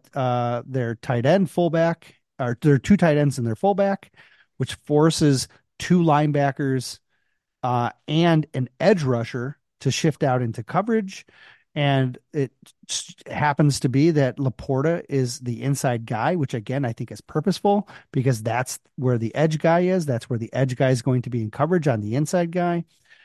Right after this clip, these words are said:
And so you put Laporta on the inside guy, you run a little angle route, and you get him in the back, and, and the, the, the edge guy who dropped can't hang with Laporta. Don't be surprised if we don't see something like that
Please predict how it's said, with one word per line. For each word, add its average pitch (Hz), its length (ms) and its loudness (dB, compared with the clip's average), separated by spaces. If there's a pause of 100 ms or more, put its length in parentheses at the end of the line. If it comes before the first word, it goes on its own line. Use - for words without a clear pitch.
(240)
And 131 500 -2
so - 160 -6
you 117 80 -2
put 117 160 -6
Laporta 175 380 2
on 165 80 4
the 165 80 4
inside 156 260 0
guy, 143 380 -2 (320)
you 120 140 -2
run 127 200 0
a 120 80 -2
little 120 240 -4
angle 160 380 2
route, 151 460 2 (280)
and 127 100 -2
you 123 80 -2
get 135 160 2
him 139 100 2
in 127 80 0
the 120 80 -2
back, 127 360 -4
and, 135 180 -2
and 135 240 -6
the, 123 260 -6 (340)
the, 131 200 -2 (200)
the 139 180 -2
edge 123 220 0
guy 131 220 2
who 120 120 2
dropped 110 400 -4
can't 127 260 -2
hang 113 200 -4
with 120 140 -4
Laporta. 147 420 2 (1300)
Don't 220 320 2
be 269 140 2
surprised 190 840 0 (300)
if 143 220 -2
we 147 160 4
don't 156 240 4
see 160 180 2
something 143 420 0
like 131 220 -2
that 127 260 -4